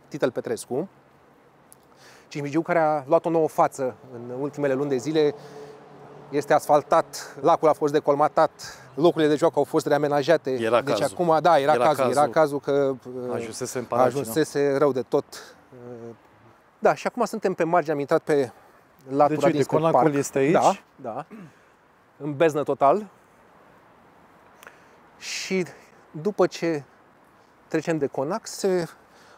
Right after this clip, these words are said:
Speaker 1: o să avem vedere chiar către, către clădirea care adăpostea tipografia lui, uh, Stelian Popescu, de care vă spuneam.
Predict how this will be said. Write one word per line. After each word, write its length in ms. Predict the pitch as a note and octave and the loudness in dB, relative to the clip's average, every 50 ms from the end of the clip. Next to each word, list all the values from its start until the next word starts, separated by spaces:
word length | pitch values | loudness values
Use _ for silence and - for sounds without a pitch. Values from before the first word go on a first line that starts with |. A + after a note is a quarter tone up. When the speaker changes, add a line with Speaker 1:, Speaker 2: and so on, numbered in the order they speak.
| _ _ _ - | _ _ _ -6
Speaker 1:
o 80 | E3+ | -4
să 120 | D#3 - F3 | 0 2 2
avem 200 | E3 F3 F#3+ F#3+ | 2 2 2 0
vedere 380 | F3 E3+ D#3+ F#3+ G3 G3 F#3 | 0 0 2 2 2 2 2
chiar 280 | E3+ - - G3 G3 F3+ | 0 0 0 0 0 0
către, 640 | - - F3+ - - F3 F3 E3+ E3 E3 D#3+ D3 C3+ _ _ _ _ _ _ _ - - - - - - - - - - - - - - _ - - - - - - - - - _ - - - _ - - | 0 -4 -6 -4 -2 -2 0 0 0 0 -2 -4 -8 _ _ _ _ _ _ _ -20 -20 -20 -20 -20 -20 -20 -20 -20 -20 -20 -20 -20 -20 _ -20 -20 -20 -20 -20 -20 -20 -20 -20 _ -20 -20 -20 _ -20 -8
către 280 | - - E3+ - E3+ E3+ | -4 -4 -2 0 0 0
clădirea 380 | - F3 D#3+ D3 F3+ F#3 F#3 | 2 2 0 2 2 2 2
care 300 | D#3+ - E3+ D#3+ D#3+ E3 E3 - | 4 2 2 2 2 0 0 -2
adăpostea 440 | - C#3+ C3 D#3 - D3 - - E3+ | -2 -2 -2 -2 -2 -4 -2 -2 -2
tipografia 560 | - E3+ - E3 D3+ D3+ D3 - - D3 B2+ | -4 -2 -2 0 2 2 2 2 2 0 0
lui, 200 | A#2 A#2 A#2 A2 | 0 -2 -6 -6
uh, 80 | A2 A2 A2 G#2+ - | -8 -8 -10 -12 -16
Stelian 440 | - - - - - C3+ - - D#3 | -18 -20 -14 -10 -8 -6 -4 -4 -4
Popescu, 420 | B2+ A#2+ C3 - - B2+ - - B2 | -4 -6 -8 -6 -6 -6 -6 -6 -8
de 80 | B2 | -8
care 220 | A2+ - A#2+ A#2 A2+ A#2+ A#2 - _ | -4 -4 -4 -4 -4 -6 -8 -12 _
vă 160 | - A#2+ B2 B2+ | -12 -8 -8 -8
spuneam. 440 | - - - C#3 C3 B2 D3 G#3 | -8 -8 -8 -6 -6 -6 -6 -8